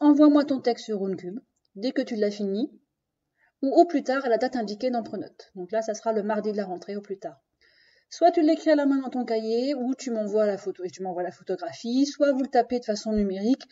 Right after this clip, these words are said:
et vous m'envoyez le fichier sur Runecube. De préférence en P D F, c'est, euh, moins lourd et plus facile pour, euh, réceptionner les documents.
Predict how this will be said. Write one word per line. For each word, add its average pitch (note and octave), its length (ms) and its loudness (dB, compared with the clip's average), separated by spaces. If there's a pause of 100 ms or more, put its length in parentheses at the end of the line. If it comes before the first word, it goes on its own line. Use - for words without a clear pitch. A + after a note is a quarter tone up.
(240)
et B3+ 100 0
vous B3 120 0
m'envoyez G#3+ 400 2
le A3 60 -10
fichier A3+ 260 -6
sur G#3+ 220 -4
Runecube. G3 340 -12 (720)
De G#3 160 -2
préférence A3+ 480 -4
en A3 80 -6
P G#3 160 -2
D G3 280 0
F, - 260 -12
c'est, G#3+ 440 0
euh, F#3+ 160 2
moins G#3+ 260 -2
lourd A#3 360 0
et A3 140 4
plus A3+ 200 -8
facile G#3+ 840 -4
pour, G#3+ 280 -4
euh, F#3+ 80 -2
réceptionner G#3+ 880 0
les G3 100 2
documents. F#3 440 -8